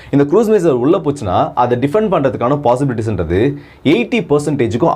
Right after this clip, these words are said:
அதிகம் எஸ் த்ரீ ஹண்ட்ரடா இருக்கட்டும், இல்ல ஈரான் பயன்படுத்தக்கூடிய அந்த பாபர் ஏர் டிஃபென்ஸ் சிஸ்டமா இருக்கட்டும், இதுக்கான அந்த ப்ராபபிலிட்டின்றது எண்பது சதவீதத்துக்கும் அதிகம். உள்ள ஒரு பத்து ஏவுகணை போச்சுன்னா அதுல எட்டு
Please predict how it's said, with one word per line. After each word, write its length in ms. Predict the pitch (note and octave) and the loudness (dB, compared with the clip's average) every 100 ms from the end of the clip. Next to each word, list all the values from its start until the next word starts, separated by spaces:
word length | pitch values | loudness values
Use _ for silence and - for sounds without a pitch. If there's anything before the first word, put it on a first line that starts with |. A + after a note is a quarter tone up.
| G2+ | 0
அதிகம் 440 | A2 D3+ G#2 A#2+ C#3+ - C#3+ | 0 0 2 0 -2 -2 0
எஸ் 100 | D3 | 2
த்ரீ 100 | G#3+ | 2
ஹண்ட்ரடா 240 | F3+ C#3+ B2+ | 4 2 2
இருக்கட்டும், 320 | A2 C#3+ A3 A3 - | 0 0 0 -2 -4
இல்ல 220 | G3 G3+ G#3+ - _ _ E3+ | 0 2 0 -4 _ _ 0
ஈரான் 240 | G#3+ A3+ F#3 | 2 2 0
பயன்படுத்தக்கூடிய 500 | E3 D3+ C#3 F3 F3+ | 0 -2 -2 -2 0
அந்த 80 | C#3 | 2
பாபர் 300 | C3 C3 A2 - _ _ _ _ _ - | 2 0 -4 -8 _ _ _ _ _ 0
ஏர் 80 | D3+ D3+ | 0 0
டிஃபென்ஸ் 220 | D3 A2+ | -6 -8
சிஸ்டமா 260 | G#2 A2+ A2 | -8 -4 -2
இருக்கட்டும், 300 | F2+ E2+ F2 C#3 | -2 -4 -4 -2
இதுக்கான 260 | E3+ E3 C3 | 0 0 0
அந்த 100 | A2+ | 0
ப்ராபபிலிட்டின்றது 840 | D3 G3 G#3 D#3 C#3+ C#3 G#2 F2 G#2 C#3+ - - - | 0 2 2 -2 -2 -2 -2 -2 -2 -2 -8 -10 -2
எண்பது 300 | D3+ G#3 G#3+ F#3 | 0 2 0 0
சதவீதத்துக்கும் 600 | C3 C#3+ C#3 G2+ C3 D3 | 0 2 0 -2 -2 -2
அதிகம். 280 | G2 B2 A2+ - | 0 0 -2 0
உள்ள 100 | B2+ F3 | 2 2
ஒரு 80 | - | 2
பத்து 180 | A#2+ A#2 A#2 | -2 0 2
ஏவுகணை 280 | D3 D#3+ C3 A2+ | 2 2 0 -2
போச்சுன்னா 300 | G#2+ F#2+ B2+ D3+ | -4 0 0 0
அதுல 180 | A2+ F#2+ A2+ | 0 0 -2
எட்டு 180 | A#2+ | 0